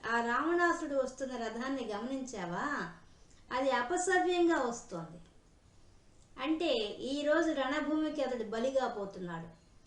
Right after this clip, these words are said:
అందువల్లే ఆయన రథము అపసవ్యంగా వస్తోంది, గమనించావా?" అని మాతలిని అడిగాడు. అడిగి మాతలికి ఒక సూచన చేస్తున్నాడు రా-, శ్రీరామచంద్రమూర్తి. ఏమని? "మాతలి,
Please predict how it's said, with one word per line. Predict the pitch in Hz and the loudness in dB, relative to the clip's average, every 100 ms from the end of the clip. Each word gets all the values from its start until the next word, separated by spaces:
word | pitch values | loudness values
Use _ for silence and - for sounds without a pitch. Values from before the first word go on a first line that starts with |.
| - - 240 | -20 -12 -4
అందువల్లే | 294 349 339 330 320 254 202 190 214 233 | 0 4 4 4 4 2 0 -4 -4 -4
ఆయన | 233 | -4
రథము | 214 220 240 294 339 370 - - - 220 | -4 -4 -2 0 0 -2 -8 -20 -10 -6
అపసవ్యంగా | 311 302 349 311 254 226 | -4 -2 -2 -2 -4 -4
వస్తోంది, | 196 - - 196 175 170 208 | -6 -8 -8 -6 -6 -6 -6
గమనించావా?" | 262 285 254 226 196 190 | -2 -2 -2 -6 -4 -4
అని | 175 233 214 185 190 - - - - 208 | -4 -4 -4 -6 -8 -14 -20 -20 -18 -4
మాతలిని | 214 233 220 190 180 | -2 -2 -4 -4 -6
అడిగాడు. | 170 170 165 - - - - - | -6 -6 -8 -14 -20 -20 -18 -4
అడిగి | 269 311 277 208 196 | 0 0 0 -4 -4
మాతలికి | 240 294 320 311 | -2 0 0 0
ఒక | 233 214 | 0 -4
సూచన | - 285 277 | -8 -8 -8
చేస్తున్నాడు | 220 185 - 202 170 165 170 | -6 -8 -10 -8 -6 -6 -8
రా-, | 180 | -10
శ్రీరామచంద్రమూర్తి. | 185 214 220 196 180 175 170 - - - | -10 -10 -10 -10 -8 -8 -10 -14 -18 -12
ఏమని? | 220 214 220 302 320 - - - - - - - - - - - | -10 -8 -6 -6 -8 -16 -20 -20 -20 -20 -20 -20 -20 -20 -20 -8
"మాతలి, | 247 254 254 311 320 202 | -6 -4 0 4 4 2